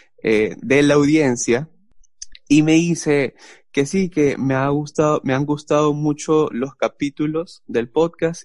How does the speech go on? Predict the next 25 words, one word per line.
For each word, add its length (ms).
y 220
dentro 480
de 100
poco 340
tengo 260
un 100
viaje 320
largo. 400
Tengo 200
un 80
viaje 380
como 280
tre-, 320
de 160
como 260
trece 460
horas 500
y 380
me 220
voy 340
a 80
descargar 640
todos 360
los 280
capítulos 1000